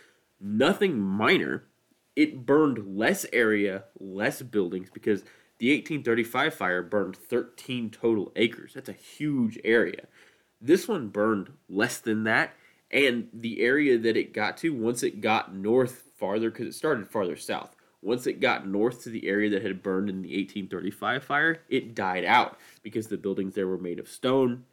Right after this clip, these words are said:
and metal, and the avenues were wider, and the buildings were slightly farther apart. So it gave the fire department a chance to get caught up with the water supply they had from the aqueduct that was built,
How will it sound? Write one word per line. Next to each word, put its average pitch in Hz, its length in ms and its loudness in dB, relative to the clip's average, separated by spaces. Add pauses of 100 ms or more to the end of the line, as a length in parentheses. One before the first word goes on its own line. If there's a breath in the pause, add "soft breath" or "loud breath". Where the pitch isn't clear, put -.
(100)
and 92 280 -10
metal, 120 400 4 (240 loud breath)
and 101 200 -4
the - 140 -6
avenues 113 400 0
were 120 80 -2
wider, 110 400 4
and 92 160 -4
the 90 60 -6
buildings 113 420 2
were 80 100 -12
slightly 104 520 -6
farther 107 520 0
apart. - 480 0 (460 soft breath)
So 123 400 4
it 127 180 0 (300)
gave 131 320 6
the 120 60 -8
fire 120 240 2
department 110 420 -4
a - 20 -20
chance 123 380 -2
to 104 300 -6 (460 soft breath)
get 139 240 4
caught 135 300 2
up 113 260 0 (140)
with 127 300 4
the 120 80 4
water 104 280 2
supply 107 420 -6
they 95 160 0
had 95 400 0
from 104 420 -2
the 101 180 -6
aqueduct - 520 -6
that - 120 -14
was 95 140 -12
built, 127 420 4